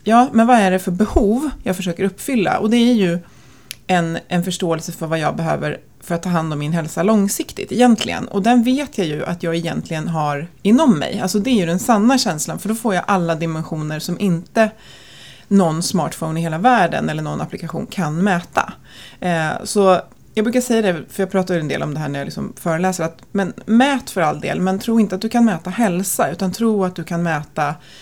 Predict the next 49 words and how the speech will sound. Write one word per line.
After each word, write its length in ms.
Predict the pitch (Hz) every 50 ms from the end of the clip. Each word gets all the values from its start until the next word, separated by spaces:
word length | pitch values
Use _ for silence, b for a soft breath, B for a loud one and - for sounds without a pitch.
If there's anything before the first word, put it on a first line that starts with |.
| B B B B B B B - -
nästan 640 | 226 214 247 254 - - - - - 262 240 196 175
kan 140 | 180 165 151
du 80 | 151
mäta. 280 | 151 147 147 147 - 139
Vi 100 | 190 208
har 100 | 226 233
ingen 220 | 233 208 202 196
riktigt 280 | 190 196 - - 175 170
jättebra 400 | 170 170 - 160 151 165 156 156
sån 120 | 156 160
här 60 | 156
kommersiell 440 | - - 160 156 151 - 165 156 151
grej 160 | 135 98 135
som 140 | - - 156
mäter 240 | 151 143 147 - 165
sömn 460 | - - - 185 165 156 151 147 143 147
på 120 | - 160
ett 80 | - -
bra 180 | - - -
sätt 220 | - - 180 - 151
över 140 | 143 147
tid, 380 | 175 - - 220 - - 160 165
men 160 | 180 175 175 175 B B B B B B B B B - -
det 80 | - 240
går 140 | 226 285 285
ju 40 |
att 60 | 277 262
mäta 280 | 240 185 175 - 175
hur 120 | 165 170 156
långt 260 | 151 143 151 151 -
du 60 | 151
går 300 | 147 151 151 147 139 131
och 100 | 143 165
sådär, 260 | - 131 107 87 95
och 60 | 160
det 80 | 160 180
kan 160 | 180 202 180
vara 340 | 170 156 151 147 143 - - - - - - -
subjektivt 800 | - - - 202 180 165 175 160 165 - - 135 151 - -
i 60 | 156 147
och 40 |
med 100 | 147 147
att 240 | 151 - - - - -
den 140 | - 170
kanske 200 | 160 175 170 - 165
mäter 240 | 156 143 147 - 143
lite 200 | 143 147 165 151
fel, 400 | - - 254 294 320 294 277 240
men 320 | 196 170 160 160 165 175